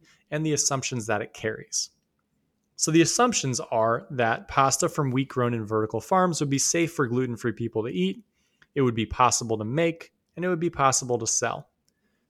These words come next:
There's also the belief that people with gluten allergies would trust me. I can start learning and testing all of these assumptions, and most importantly, this would be my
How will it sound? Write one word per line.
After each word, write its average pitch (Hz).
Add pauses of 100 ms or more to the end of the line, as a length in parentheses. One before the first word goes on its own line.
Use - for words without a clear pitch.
There's 147
also 165
the 135
belief 120
that -
people 123
with 113
gluten 113
allergies 110
would 127
trust -
me. - (840)
I 185
can 208
start 196
learning 160
and 139
testing 135 (120)
all 151
of 135
these 131
assumptions, 104 (260)
and 123
most 170
importantly, 123 (300)
this 202
would 175
be 165
my 156